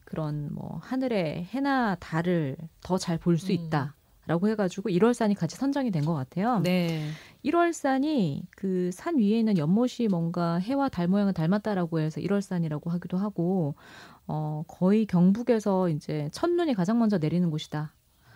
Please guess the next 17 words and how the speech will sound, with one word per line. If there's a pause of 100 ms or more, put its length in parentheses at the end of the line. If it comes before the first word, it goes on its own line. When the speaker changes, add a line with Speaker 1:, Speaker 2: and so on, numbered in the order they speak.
(240)
Speaker 1:
어,
라고
해서
이제
설
겨울
풍경을
볼
수
있는
너무
좋은,
겨울에
특히
찾아가면
좋은
산인데